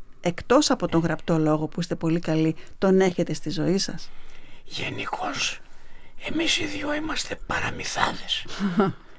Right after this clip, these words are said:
Speaker 1: <laughs>
Speaker 2: Μας αρέσει το παραμύθι και με την καλή και με τη στραβή του έννοια. Μαθαίνεις από το παραμύθι.
Speaker 1: Μμμ.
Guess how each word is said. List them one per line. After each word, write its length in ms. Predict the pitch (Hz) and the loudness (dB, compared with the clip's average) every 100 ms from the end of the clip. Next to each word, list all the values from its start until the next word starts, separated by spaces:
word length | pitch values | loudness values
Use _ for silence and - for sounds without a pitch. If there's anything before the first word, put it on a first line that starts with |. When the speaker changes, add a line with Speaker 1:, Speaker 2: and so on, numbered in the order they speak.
| - | -10
Speaker 1:
<laughs> 800 | - - - - - - - 294 | -6 -6 -6 -8 -10 -10 -4 0
Speaker 2:
Μας 220 | 302 - | 6 6
αρέσει 440 | - 302 339 - - | 6 4 4 4 2
το 100 | 349 | -2
παραμύθι 640 | 285 285 294 302 - 349 | 2 2 2 0 -2 -4
και 200 | - 339 | -4 -2
με 120 | 320 294 | -2 -2
την 160 | 294 | -2
καλή 340 | 294 311 349 359 - - - - - - | -2 -2 -4 -6 -10 -10 -12 -10 -10 -8
και 180 | - 349 | 0 0
με 120 | 339 | 2
τη 120 | - - | 2 2
στραβή 440 | - 294 277 285 | 2 0 0 -2
του 160 | - - | -4 -4
έννοια. 340 | - - - - - - - - - | -4 -4 -4 -4 -2 -2 -2 -2 0
Μαθαίνεις 800 | 254 302 - - 339 320 - - | 4 4 4 4 4 4 2 2
από 80 | |
το 120 | - - | -4 -4
παραμύθι. 640 | 190 151 160 165 - - | -2 -2 -4 -4 -6 -2
Speaker 1:
Μμμ. 340 | 196 190 220 | -2 2 4